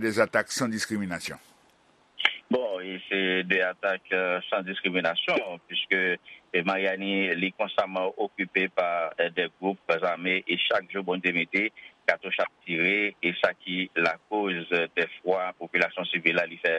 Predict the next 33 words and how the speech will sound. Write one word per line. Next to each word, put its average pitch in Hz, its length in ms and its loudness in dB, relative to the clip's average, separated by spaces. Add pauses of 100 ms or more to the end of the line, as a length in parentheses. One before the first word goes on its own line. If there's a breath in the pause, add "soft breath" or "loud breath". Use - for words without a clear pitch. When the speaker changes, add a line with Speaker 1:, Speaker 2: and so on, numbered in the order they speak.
Speaker 2:
e, 80 160 0 (140)
li 82 100 -2
fè, 87 140 4 (180)
les 90 240 -2
frais. 101 240 0 (320)
Donk, 95 240 -2
euh, 92 80 2
manm 95 400 -2
gang 95 240 0
yo 101 240 2
ap 90 160 -8
opere 90 400 0
e 101 220 2
yo 85 180 2
ekzekite, 92 640 -2 (100)
euh, 85 320 0
pa 92 160 0
mwen 92 240 0
de 82 80 0 (140)
senk, 107 260 0
euh, 92 160 0
moun 107 480 -2
nan 90 240 2
lanwit, 95 480 0
euh, 85 80 2
madi, 87 600 -2 (340 loud breath)
euh, 85 400 2
vennsis 95 400 -2 (240)
desanm 90 400 0
ki 90 80 -2
sot 92 160 0
pase 87 320 -2
la. 95 220 0